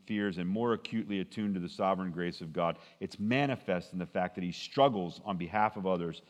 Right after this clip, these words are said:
in his prayers. He's not praying that their life would be easier.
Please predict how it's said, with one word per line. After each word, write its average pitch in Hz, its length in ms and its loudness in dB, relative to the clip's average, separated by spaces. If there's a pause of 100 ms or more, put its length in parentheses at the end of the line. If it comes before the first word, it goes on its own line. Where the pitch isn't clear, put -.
(520)
in 92 100 -4
his 82 160 -4
prayers. - 540 -10 (840)
He's 82 160 -10
not 117 300 2
praying 139 560 4 (540)
that 92 100 -12
their 92 120 0
life 113 280 6
would 104 100 2
be 90 200 2
easier. 180 360 2